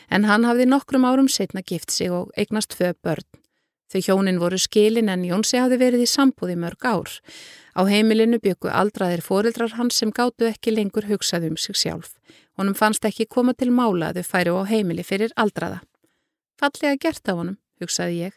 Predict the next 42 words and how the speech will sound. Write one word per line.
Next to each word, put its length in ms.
en 140
í 80
ljós 280
kom 180
að 140
sambýliskonan, 800
sem 240
vann 240
ekki 340
úti, 320
hugsaði 480
alfarið 580
um 80
foreldra 480
hans 340
og 140
einnig 280
börnin 440
sem 200
komu 320
minnst 280
aðra 260
hverja 260
helgi 340
til 180
þeirra. 280
Jónsi 360
var 120
staddur 400
í 80
Reykjavík 600
því 160
þeir 180
vinirnir 420
voru 260
að 120
fara 260
í 80
ferðalag 440
saman 360
daginn 240
eftir 360